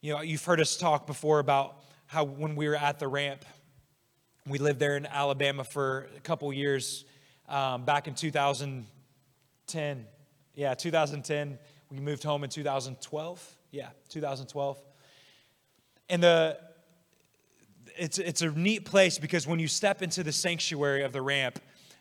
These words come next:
it's like there's just this, this atmosphere change.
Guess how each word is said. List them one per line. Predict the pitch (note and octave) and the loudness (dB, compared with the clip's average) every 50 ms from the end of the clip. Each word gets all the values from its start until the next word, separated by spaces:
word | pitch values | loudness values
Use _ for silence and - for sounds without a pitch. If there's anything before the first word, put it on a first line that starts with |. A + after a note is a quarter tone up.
| _ _ _ _ _ _ - | _ _ _ _ _ _ -4
it's | E3 D#3 - - | -4 -2 0 2
like | F3+ E3+ E3 C3 C3+ | 2 2 2 0 -2
there's | D#3 E3 D#3+ C3 | -2 -2 -2 -2
just | C3 E3+ D#3 - - | -4 -6 -6 -6 -6
this, | - F3 D#3 C#3+ - - - - _ - D3 | -4 -4 -2 -2 -4 -10 -12 -14 _ -16 -12
this | D3 C#3+ - - - | -10 -10 -10 -10 -8
atmosphere | F3 G3 G3 F3 E3 D3 - - - - C3 B2+ | -8 -8 -8 -8 -8 -8 -8 -8 -8 -8 -10 -8
change. | A#2 - C#3 B2 A#2 A2+ A#2 C3+ - - - - | -8 -8 -10 -10 -12 -12 -14 -14 -14 -16 -16 -18